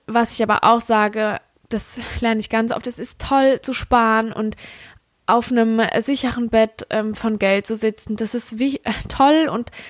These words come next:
wenn man das hinkriegt, auch wirklich gut, aber wenn man doch schon unterwegs ist und, äh, auf einer Reise ist, dann kann man sich auch mal was gönnen und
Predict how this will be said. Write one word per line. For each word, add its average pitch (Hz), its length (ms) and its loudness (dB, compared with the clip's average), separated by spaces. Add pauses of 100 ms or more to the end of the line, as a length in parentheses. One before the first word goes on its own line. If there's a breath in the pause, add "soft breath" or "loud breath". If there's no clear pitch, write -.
(240 loud breath)
wenn 254 120 0
man 262 120 2
das 247 120 -2
hinkriegt, 294 500 -2
auch - 200 0 (160)
wirklich - 500 -6
gut, 294 320 0 (500 loud breath)
aber 269 680 4 (1700)
wenn 277 200 4
man 277 180 4
doch 202 160 2
schon 202 240 -4
unterwegs 196 500 -2
ist - 180 -2
und, 202 400 -4
äh, 190 400 2
auf 190 200 -4
einer 185 140 0
Reise 185 320 -2
ist, - 300 -4 (480)
dann 214 120 0
kann 233 160 2
man 220 100 2
sich 214 100 -2
auch 202 80 -4
mal 202 160 -2
was 196 260 -6
gönnen 226 360 2 (640 soft breath)
und 226 200 2